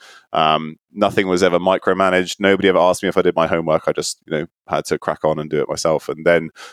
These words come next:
you know that you get out what you're willing to put in. So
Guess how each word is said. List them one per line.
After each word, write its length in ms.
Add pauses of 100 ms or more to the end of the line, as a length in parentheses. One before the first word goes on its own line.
you 100
know 300
that 260 (380)
you 100
get 200
out 240
what 160
you're 80
willing 240
to 100
put 160
in. 220 (300)
So 500